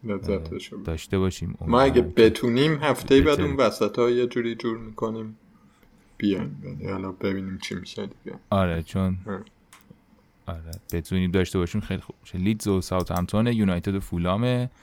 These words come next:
Speaker 2: سیتی و استون ویلاس و بنلی و لیورپول.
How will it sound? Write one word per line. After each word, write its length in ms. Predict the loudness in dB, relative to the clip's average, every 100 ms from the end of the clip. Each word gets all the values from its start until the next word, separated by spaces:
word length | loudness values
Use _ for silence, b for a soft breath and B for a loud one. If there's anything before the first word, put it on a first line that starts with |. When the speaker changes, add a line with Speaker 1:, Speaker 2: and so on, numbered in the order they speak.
| b
Speaker 2:
سیتی 420 | -14 -6 -6 -2 2
و 40 |
استون 400 | 2 0 -2 -2
ویلاس 380 | -2 -2 -2 -2 0
و 140 | 0
بنلی 400 | 0 -2 0 -2
و 120 | -2
لیورپول. 720 | -2 0 -2 -2 -2 0 0